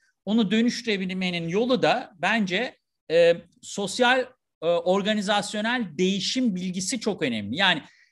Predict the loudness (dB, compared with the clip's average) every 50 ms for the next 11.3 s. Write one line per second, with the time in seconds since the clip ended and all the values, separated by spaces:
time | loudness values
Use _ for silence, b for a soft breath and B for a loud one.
0 | b b b -8 -6 -4 -2 0 0 0 2 4 4 6 4 4 2 0 2 2
1 | 4 4 2 0 -4 -6 -6 -6 -6 -8 -8 -12 _ _ _ _ _ _ _ _
2 | _ _ _ _ _ _ _ _ _ _ _ -12 -6 -2 0 0 0 0 0 -2
3 | -2 0 -2 -4 -6 -4 -2 0 0 2 2 0 -2 -4 -6 _ _ _ _ _
4 | _ _ _ 0 2 4 4 4 4 0 -4 -16 -18 _ -20 -4 0 2 4 4
5 | 4 4 2 2 2 2 -2 -2 -2 -4 -6 -6 -4 -4 -4 -4 -4 -6 -8 -10
6 | _ -6 -2 0 0 2 2 0 0 -4 -8 _ _ _ _ _ _ _ _ 0
7 | 2 2 4 4 2 0 -2 -2 0 2 2 4 4 2 0 -2 -2 -4 -6 -4
8 | -4 -4 -4 -2 2 2 4 4 4 4 4 4 2 2 0 0 0 2 2 2
9 | 0 -4 -6 -6 -4 -6 -6 -8 _ _ _ _ _ _ _ _ _ _ _ -8
10 | -2 2 4 6 6 6 4 4 2 2 -2 -6 -2 0 0 0 0 -2 -4 -2
11 | 0 0 0 0 -2